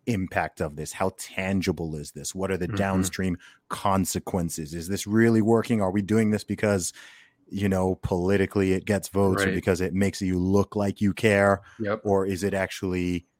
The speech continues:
Speaker 1: helping people? Is it genuinely saving people? Are we making people's lives better? Are we actually protecting people?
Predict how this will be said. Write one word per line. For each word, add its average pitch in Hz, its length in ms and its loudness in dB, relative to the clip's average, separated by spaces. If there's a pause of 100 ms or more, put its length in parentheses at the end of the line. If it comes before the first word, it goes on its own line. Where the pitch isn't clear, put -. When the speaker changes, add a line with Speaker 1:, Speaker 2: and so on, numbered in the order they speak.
(180)
Speaker 1:
helping 87 580 -2
people? 73 420 -12
Is 85 120 -8
it 85 120 -6
genuinely 92 880 0 (220)
saving 87 640 -2
people? 78 400 -10
Are 82 100 -4
we 85 140 -4
making 87 320 -4
people's 85 360 -10
lives 82 440 -4 (300)
better? 85 460 0
Are 92 180 6
we 92 160 2
actually 92 360 0
protecting 92 600 -4
people? 90 520 -6